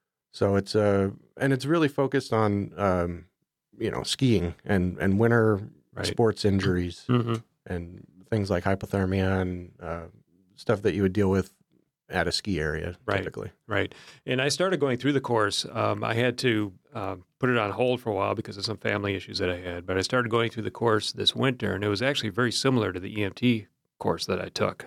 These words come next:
Speaker 2: the parts that I had there, the similar, um,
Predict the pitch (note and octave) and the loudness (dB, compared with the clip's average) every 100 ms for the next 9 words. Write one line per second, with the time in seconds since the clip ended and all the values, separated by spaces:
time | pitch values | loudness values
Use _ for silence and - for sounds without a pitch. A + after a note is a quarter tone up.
0 | F#2 F2+ G2+ F2+ - F#2+ F2+ F2+ F#2 F#2+ | -16 -8 -4 -2 -4 -4 -6 -2 0 0
1 | F#2 E2+ F2 F#2 F#2 G2+ G#2+ - - - | 0 -6 -4 -4 -4 -8 -20 -20 -20 -20
2 | _ - D3 C3+ A#2+ A2+ A2 G#2+ - - | _ -2 0 2 2 4 2 0 -4 -8
3 | G#2+ G2+ F#2+ F#2 | -2 0 -2 -8